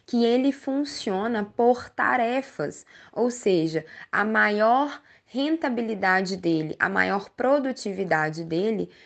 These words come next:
vai se desenvolver quando direcionarmos as nossas tarefas,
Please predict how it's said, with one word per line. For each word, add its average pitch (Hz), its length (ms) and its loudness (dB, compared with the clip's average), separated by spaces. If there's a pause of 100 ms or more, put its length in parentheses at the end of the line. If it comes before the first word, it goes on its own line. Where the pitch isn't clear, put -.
(120)
vai 226 400 2
se 277 360 0
desenvolver 214 1000 0
quando 226 360 -2
direcionarmos 220 1200 -2
as 202 100 -4
nossas 180 340 -4
tarefas, 190 680 -2